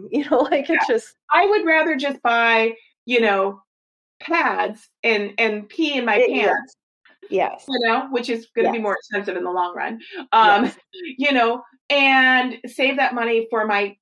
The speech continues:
Speaker 2: my toddler's gymnastics class. Let me
Speaker 1: Right.
Speaker 2: tell you, your toddler's not even gonna remember gymnastics.
Speaker 1: Right.
Speaker 2: Um, <laughs> you know,
Speaker 1: Yeah.
Speaker 2: yes, that's a great investment, but you are that investment as well.
Speaker 1: Yeah.
Speaker 2: And then, and
Speaker 1: Yeah.
Speaker 2: I think also,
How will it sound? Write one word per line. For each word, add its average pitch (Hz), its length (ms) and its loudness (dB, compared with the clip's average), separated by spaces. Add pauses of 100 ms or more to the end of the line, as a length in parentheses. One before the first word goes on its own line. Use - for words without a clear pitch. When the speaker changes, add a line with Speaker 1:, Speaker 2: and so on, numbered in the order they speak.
(200)
Speaker 2:
my 214 340 -2
toddler's 233 720 -2
gymnastics 185 720 -8
class. - 260 -6 (280)
Let 247 140 -4
me 262 80 -2
Speaker 1:
Right. - 60 -10
Speaker 2:
tell 262 160 -2
you, 190 140 0
your 202 100 -2
toddler's 202 380 -4
not 190 120 -4
even 185 100 -8
gonna 185 120 -8
remember 185 320 -8
gymnastics. 170 680 -14 (300)
Speaker 1:
Right. 175 120 2
Speaker 2:
Um, 226 160 4
<laughs> 453 580 2
you 370 220 2
know, 302 340 4
Speaker 1:
Yeah. - 540 -8
Speaker 2:
yes, 311 280 -2
that's 277 200 -6
a 311 40 -8
great 254 320 -4
investment, 254 600 -6 (500)
but 220 520 2
you 208 720 -4
are 180 320 -2
that - 240 -6
investment 87 520 -12
as 92 200 -12
well. - 180 -10
Speaker 1:
Yeah. - 140 -4 (220)
Speaker 2:
And 277 120 -10 (160)
then, - 80 -18
and 320 100 -2
Speaker 1:
Yeah. 339 120 -2
Speaker 2:
I 359 60 -6 (120)
think 403 140 -6 (120)
also, 233 640 -4